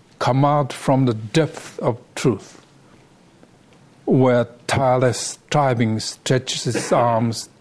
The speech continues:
toward perfection. Where the clear stream of reason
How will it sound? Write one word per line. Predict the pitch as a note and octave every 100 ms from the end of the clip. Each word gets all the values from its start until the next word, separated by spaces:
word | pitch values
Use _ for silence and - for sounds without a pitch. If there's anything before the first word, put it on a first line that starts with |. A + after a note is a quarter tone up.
| -
toward | B2 A#2 A2+ A2+ -
perfection. | A#2+ G#2+ - B2 - - G#2+ - - - _ _ _ _ - _ _ - - - - - - _ _ _ -
Where | C3 C#3
the | C3+
clear | - D3 D3+ F3 E3 D3+
stream | - - - E3 E3 D3+
of | C#3+ B2
reason | C#3 B2+ - A2+ A2 A#2